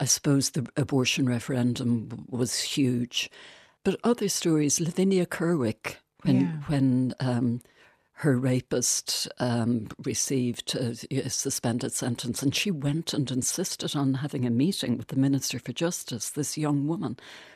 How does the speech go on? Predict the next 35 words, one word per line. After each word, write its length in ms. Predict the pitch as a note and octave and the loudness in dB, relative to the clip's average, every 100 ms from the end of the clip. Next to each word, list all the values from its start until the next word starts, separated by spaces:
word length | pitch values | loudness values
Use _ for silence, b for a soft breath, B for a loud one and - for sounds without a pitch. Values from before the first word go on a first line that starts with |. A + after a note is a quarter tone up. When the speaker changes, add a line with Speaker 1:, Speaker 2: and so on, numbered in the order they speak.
| - | -6
Speaker 1:
who 400 | - G3+ F3 D#3+ | 0 2 0 -2
was 160 | - D3+ | -2 0
so 320 | - F#3+ G#3 | 0 -2 -2
articulate 760 | D#3 - G#3+ - - B2+ A2 - B B B B B - | -4 -4 -8 -6 -4 -4 -4 -8 B B B B B -2
and 120 | E3 | 0
so 320 | - - A#3 | 0 2 0
strong. 640 | A#3 - F3 F3+ C#3 G#2+ - B B B B _ | 0 -2 -2 0 0 -2 -6 B B B B _
Um, 580 | C#3+ C3+ C3+ C3+ C3+ B2 B B _ | -2 0 0 0 -2 -6 B B _
when 120 | F3+ | 0
you 60 | G3+ | 0
think 260 | F#3+ A#3 - | 2 0 0
back 200 | E3+ - | -2 -4
to 120 | - | -4
the 100 | D3+ | 0
nineteen 420 | C#3+ C#3+ - C3 | 2 0 0 2
eighties 500 | C3+ B2+ - C3 - | 2 2 0 -2 0
and 160 | B2 A#2+ | 0 0
what 140 | B2+ | 0
had 120 | D3 | -2
happened 540 | - B2 - C3 B2 - | -2 -4 2 2 2 0
with 140 | B2 - | -6 -2
the 360 | D#3 C3 C3 - - | 2 4 4 0 -6
Kerry 320 | - C#3 B2+ | 2 4 4
Babies 600 | A2 A#2+ A#2+ A#2+ B2+ A#2+ | 4 4 4 2 -2 -2
Tribunal, 880 | - - A#2+ A#2+ C3+ A#2+ B2 B2 - B B B - - | -4 -2 0 0 2 4 4 2 -2 B B B -6 0
so 280 | - A#3 C4 | 4 6 8
many 280 | B3+ G#3 | 8 8
other 240 | E3+ E3+ D#3+ | 6 6 4
women, 580 | D3 C#3+ C#3+ C3+ C3 B2 - | 6 6 8 8 6 4 0
uh, 160 | C3+ - - | 0 0 -2
more 220 | D#3 D#3 C#3 | 4 6 6
recently, 800 | D3 C#3+ D3+ D3+ D#3 C#3+ C#3 C3 - - | 4 4 2 0 2 2 2 -2 -10 -4
Vicky 260 | C#3 - C3 | -4 0 -2
Phelan, 640 | - D3+ C3+ C3 C3+ C3 G3 | 0 2 2 4 4 2 -2
Speaker 2:
Hmm. 340 | F3+ D#3 D#3 | -4 -4 -8